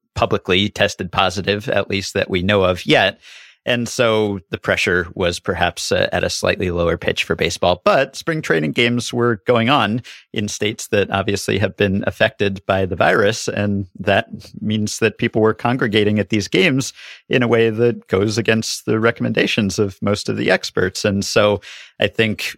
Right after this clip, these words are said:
as Michael and I said, it, it was starting to seem irresponsible that M L B was not doing something about it. And then I think the pressure mounted once the other sports leagues decided that they were going to suspend.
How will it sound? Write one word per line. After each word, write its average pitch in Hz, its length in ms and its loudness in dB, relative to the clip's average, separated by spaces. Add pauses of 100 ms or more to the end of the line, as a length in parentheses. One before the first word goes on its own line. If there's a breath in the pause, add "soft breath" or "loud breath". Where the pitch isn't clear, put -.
as 95 220 -2
Michael 95 460 -2
and 87 180 0
I 87 60 -2
said, 90 280 2
it, 85 220 -2
it 92 140 -6 (100)
was 95 360 -2
starting 87 400 0
to - 120 -8
seem 90 380 -2
irresponsible 92 760 0
that 90 240 -2
M 87 100 -4
L 85 100 -4
B 82 160 -6
was 80 280 -6
not 90 260 0
doing 82 260 -4
something 85 380 -6
about 80 240 2
it. 82 160 -2
And 85 120 -2
then 82 200 -2 (300 loud breath)
I 82 60 0
think - 200 -6
the - 80 -14
pressure 80 360 0
mounted 82 520 -2
once 87 240 -4
the 90 160 -2
other 82 300 0
sports - 460 -4
leagues 82 340 -6
decided 82 500 -2
that - 220 -4
they 165 100 4
were 104 140 2
going 90 240 -2
to 76 80 -4
suspend. 85 480 -2